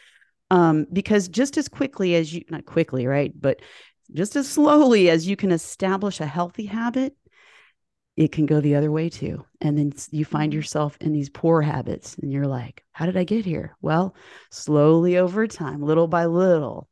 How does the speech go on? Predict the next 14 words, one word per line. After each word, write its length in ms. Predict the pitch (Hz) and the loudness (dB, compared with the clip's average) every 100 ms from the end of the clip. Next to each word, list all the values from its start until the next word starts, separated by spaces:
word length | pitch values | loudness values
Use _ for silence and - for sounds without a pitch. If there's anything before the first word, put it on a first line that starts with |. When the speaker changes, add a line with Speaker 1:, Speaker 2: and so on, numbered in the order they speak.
| - | -10
Speaker 1:
a 60 | 143 | -4
little 260 | 147 143 | 0 0
becomes 320 | 135 143 139 | -2 -2 -2
a 40 | 131 | -2
lot 360 | 131 143 135 | 0 0 0
in 120 | - 135 | -2 -4
the 80 | |
bad 280 | 127 143 190 | -4 -6 -4
way. 340 | 135 80 - - _ _ _ _ _ _ _ _ | -2 -4 -6 -14 _ _ _ _ _ _ _ _
So 340 | - - - - _ _ _ _ _ - - | -6 -4 -4 -8 _ _ _ _ _ -20 -2
I 120 | 190 | 2
think 220 | 330 320 208 | 6 6 6
that's 240 | 196 - | 0 0
a 220 | 160 151 | -2 -4